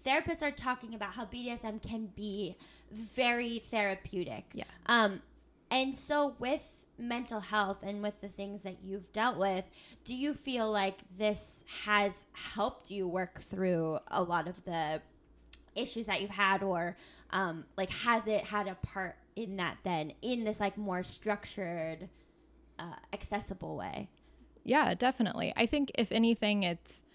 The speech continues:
Speaker 2: it's helped me examine more why, why I, um,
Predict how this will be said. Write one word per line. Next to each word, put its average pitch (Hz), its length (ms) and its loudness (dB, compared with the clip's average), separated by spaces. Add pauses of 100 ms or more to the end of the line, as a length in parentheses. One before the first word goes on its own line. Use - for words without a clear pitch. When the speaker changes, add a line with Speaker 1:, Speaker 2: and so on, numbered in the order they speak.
(1080)
Speaker 2:
it's - 540 0 (500)
helped 233 260 4
me 233 100 6
examine 185 480 2
more 170 600 2
why, 180 560 2 (120)
why 175 800 2
I, 160 760 -2 (1400)
um, 175 640 -2